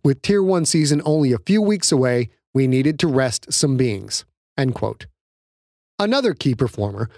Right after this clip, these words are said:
was Kraken's running back Yasud Murphy, who posted the first one hundred-yard game of his young upper-tier career. Murphy picked up most of the yardage on a stunning forty-four-yard touchdown run late in the third quarter,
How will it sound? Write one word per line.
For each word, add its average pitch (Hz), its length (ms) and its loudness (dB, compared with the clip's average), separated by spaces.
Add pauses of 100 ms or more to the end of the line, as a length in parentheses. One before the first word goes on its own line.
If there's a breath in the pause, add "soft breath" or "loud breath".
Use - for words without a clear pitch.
(160 soft breath)
was 123 180 0
Kraken's 139 520 -2
running 143 260 2
back 135 260 0
Yasud 135 460 2
Murphy, 120 540 -4 (320)
who 156 100 0
posted 156 460 0
the 139 60 0
first 185 360 -2
one 170 240 0
hundred-yard 175 580 0
game 127 280 0
of 123 80 -2
his 120 200 2
young 151 360 0
upper-tier 127 520 -2
career. 131 540 0 (840)
Murphy 143 300 2
picked 143 260 -2
up 151 140 -2
most 185 340 0
of 135 60 0
the 120 120 0
yardage 104 440 -2 (240 soft breath)
on 135 160 0
a 131 120 0
stunning 165 460 0
forty-four-yard 160 880 0
touchdown 139 540 -2
run 131 220 0
late 120 280 0
in 160 100 2
the 156 80 0
third 180 300 -2
quarter, 120 380 -2